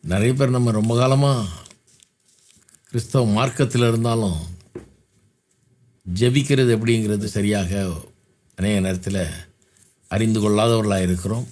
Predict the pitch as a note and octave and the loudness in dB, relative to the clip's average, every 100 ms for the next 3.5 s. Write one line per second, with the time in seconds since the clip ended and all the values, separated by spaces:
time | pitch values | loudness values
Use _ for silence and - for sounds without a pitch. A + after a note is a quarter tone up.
0 | - - G#2 F#2 A2+ C#3 F3+ E3 C#3+ - | -14 -4 -4 -2 -2 -4 -4 -4 -4 -2
1 | A2+ A2 G2+ F#2+ F2+ F2 B2+ F#2 - - | 0 0 -2 -2 -4 -4 -4 -6 -8 -14
2 | A2+ A2+ - - - F#2+ F#2+ A#2 G2 G#2 | -14 -14 -16 -18 -14 -8 -4 -2 0 0
3 | F2+ - E2 E2 E2 | -2 -6 -10 -10 -12